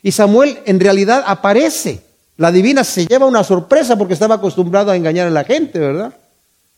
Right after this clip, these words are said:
Y cuando Samuel realmente llega y aparece, la mujer se, se queda impresionada, ¿verdad? Pero le preguntan, igual lo cons-, lo consultan. Dice, no, dice Saúl,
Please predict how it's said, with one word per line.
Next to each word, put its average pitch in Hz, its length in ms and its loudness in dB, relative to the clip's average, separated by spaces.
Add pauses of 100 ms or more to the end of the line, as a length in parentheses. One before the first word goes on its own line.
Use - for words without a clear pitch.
Y 156 80 -4
cuando 160 240 0
Samuel 170 420 0
realmente 175 600 -2
llega 196 480 0
y 147 80 -4
aparece, 180 520 -4 (200)
la 156 120 0
mujer 156 300 0
se, 131 200 -8 (100)
se 120 140 -20
queda 127 180 -4
impresionada, 151 640 -6
¿verdad? 131 320 -10 (880)
Pero 190 180 4
le 196 80 4
preguntan, 196 640 0
igual 175 300 2
lo 247 100 0
cons-, 214 320 -4
lo 180 140 -6
consultan. 202 580 -4
Dice, 180 240 -4 (180)
no, 233 200 2 (180)
dice 202 220 -2
Saúl, 220 320 2